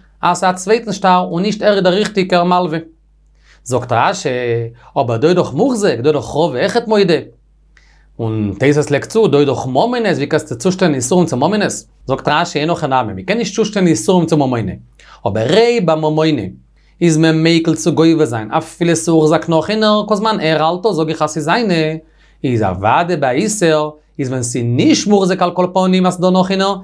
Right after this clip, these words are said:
דארף איך נישט חושש זיין. דאס האט רב ארויסגעלאנגט פון די מעשה. ואביי, ער טענט פאר יענע מעשה, באקאן איך קען נישט חושש. למיין איך חושש. אז קומט איינער, וואס ער איז מיט דעם נאמען, וואס שטייט אין שטאר, אז ער דער מלווה, און ער קומט מאנען.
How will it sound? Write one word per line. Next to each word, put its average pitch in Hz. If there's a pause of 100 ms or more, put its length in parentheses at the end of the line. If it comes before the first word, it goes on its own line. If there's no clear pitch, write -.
(260)
דארף 220
איך 170
נישט 185
חושש 214
זיין. 185
דאס 202
האט 185
רב 190
ארויסגעלאנגט 160
פון 160
די 160
מעשה. 107 (680)
ואביי, 131
ער 131
טענט 147
פאר -
יענע 147
מעשה, 147
באקאן 127
איך 131
קען 160
נישט 156
חושש. 123 (600)
למיין 180
איך 196
חושש. 156 (540)
אז 156
קומט 247
איינער, 214
וואס -
ער 160
איז 185
מיט 147
דעם 175
נאמען, 180
וואס 139
שטייט 170
אין 156
שטאר, 156
אז 131
ער 156
דער 135
מלווה, 139
און 123
ער 120
קומט 147
מאנען. 107